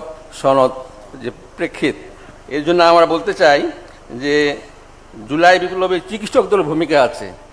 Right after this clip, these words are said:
এই চিকিৎসকদের ভূমিকা আমাদের জুলাই সনদে স্বীকৃতি দিতে হবে। আমাদের চিকিৎসক ফোরামের বিভিন্ন জায়গায় নিয়ে আলোচনা হয়েছে এবং তাদের এই দাবিটা উঠে এসেছে।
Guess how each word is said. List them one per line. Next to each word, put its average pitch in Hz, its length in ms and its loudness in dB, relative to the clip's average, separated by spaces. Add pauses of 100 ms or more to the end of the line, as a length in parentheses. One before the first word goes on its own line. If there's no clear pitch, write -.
(180)
এই 123 100 -6
চিকিৎসকদের 180 600 -4
ভূমিকা 175 520 2 (300)
আমাদের 156 440 -2 (120)
জুলাই 175 300 4
সনদে 180 500 0 (340)
স্বীকৃতি 214 520 -8
দিতে 160 240 -4
হবে। 101 200 -2 (420)
আমাদের 156 400 0
চিকিৎসক 180 460 -2
ফোরামের 185 380 4 (1200)
বিভিন্ন 185 420 4
জায়গায় 175 460 6
নিয়ে 175 180 4
আলোচনা 180 420 4
হয়েছে 180 320 4 (400)
এবং 139 160 -4
তাদের 165 300 4
এই 165 100 -2
দাবিটা 160 400 2
উঠে 156 260 0
এসেছে। 113 400 -8